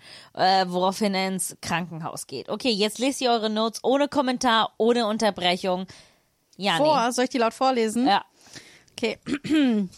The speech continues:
Speaker 2: Aftermath of Chloe slapping Scott. Uh, concentrating on being, uh, newlyweds. What does that mean?
Speaker 1: <laughs> Love it.
Speaker 2: Um,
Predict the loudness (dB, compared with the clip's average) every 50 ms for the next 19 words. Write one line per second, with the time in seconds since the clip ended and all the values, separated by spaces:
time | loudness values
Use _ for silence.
0 | _ _ _ _ _ _ _ _ _ _ -18 -18 -18 -18 -20 -20 -20 _ _ _
1 | _ 0 2 2 2 0 0 0 2 2 4 4 4 2 0 0 0 -2 -2 -2
2 | -4 -10 -4 -2 2 2 4 4 4 2 2 2 2 2 2 0 0 -2 -2 -4
3 | -2 0 0 0 0 0 0 -2 -2 -2 -2 -2 0 0 2 2 2 0 0 -2
4 | -4 -8 -10 -12 -16 -20 _ _ _ _ _ -20 -20 -20 -20 _ _ -2 0 2
5 | 4 4 4 4 2 0 -2 _ _ _ _ _ _ _ -2 0 0 0 0 0
6 | 0 0 0 2 2 2 4 4 4 2 0 2 0 0 0 0 -2 0 2 2
7 | 4 4 4 4 4 4 4 4 4 2 2 0 0 0 2 2 4 4 4 4
8 | 4 4 4 4 4 4 4 4 2 2 2 2 2 0 0 -2 -6 -8 -10 -10
9 | -8 -6 -2 0 0 0 0 0 0 0 0 0 -2 0 0 0 0 2 2 0
10 | 0 0 0 0 -2 -2 -4 -4 -2 -4 -4 -4 -4 -6 -6 -4 -4 -4 -4 -4
11 | -2 -2 -2 -2 -2 -4 0 0 0 0 0 -4 -8 -4 0 2 2 4 4 4
12 | 4 4 2 2 0 0 0 -2 -2